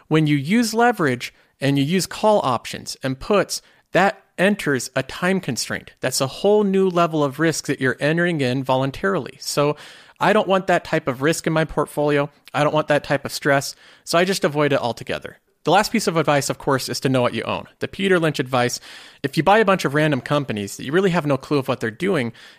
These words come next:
it's gonna be harder for you to hang on to 'em during a downturn. If you've done a lot of research and you're very familiar and comfortable with the companies that you own, it'll be far easier to hang on to 'em during a downturn.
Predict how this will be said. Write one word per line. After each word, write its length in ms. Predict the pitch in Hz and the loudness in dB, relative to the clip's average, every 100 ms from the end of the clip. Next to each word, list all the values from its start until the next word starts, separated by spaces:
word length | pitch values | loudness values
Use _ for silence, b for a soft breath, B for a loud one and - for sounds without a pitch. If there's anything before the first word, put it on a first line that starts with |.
| B | B
it's 160 | 131 | -8
gonna 200 | - 226 | -2 -2
be 120 | 247 214 | 0 -2
harder 320 | 170 185 180 | 0 0 0
for 160 | - | -2
you 100 | 156 | -2
to 60 | 139 | -2
hang 260 | - 151 147 | -2 -2 0
on 160 | 147 | -2
to 140 | 135 127 | -2 -4
'em 140 | 113 | -4
during 240 | 110 117 113 | -2 -2 -2
a 40 | |
downturn. 440 | 101 95 92 - - _ b b b | -4 -4 -8 -18 -20 _ b b b
If 160 | - | -2
you've 140 | 143 135 | -2 2
done 160 | 190 | 4
a 60 | 214 | 4
lot 180 | 208 202 | 6 4
of 100 | 170 | 2
research 520 | 190 185 - - - | 0 0 -4 -10 -10
and 120 | - 139 | -4 -2
you're 100 | 123 | -2
very 340 | 123 165 208 | 2 4 4
familiar 800 | 208 185 175 190 190 135 110 - - | 0 -2 2 2 2 2 -2 -6 -10
and 100 | 131 | -4
comfortable 500 | - 180 - 135 120 | -2 -2 0 0 0
with 120 | 117 | -2
the 80 | 131 | -6
companies 440 | - 208 196 135 | -2 -2 -2 -4
that 100 | 123 | -4
you 160 | 117 110 | -4 -4
own, 200 | 120 165 B B B B | -4 -8 B B B B
it'll 180 | 143 185 | 2 2
be 180 | 175 165 | 2 -4
far 380 | - 165 180 180 | 0 4 4 2
easier 400 | 175 175 160 151 | -2 -2 0 -2
to 60 | |
hang 200 | 131 151 | -2 -2
on 180 | 147 147 | 0 0
to 120 | 139 | -2
'em 120 | 135 123 | -4 -2
during 260 | 123 120 | -4 -4
a 40 | 113 | -6
downturn. 500 | 107 107 - - | -6 -6 -10 -16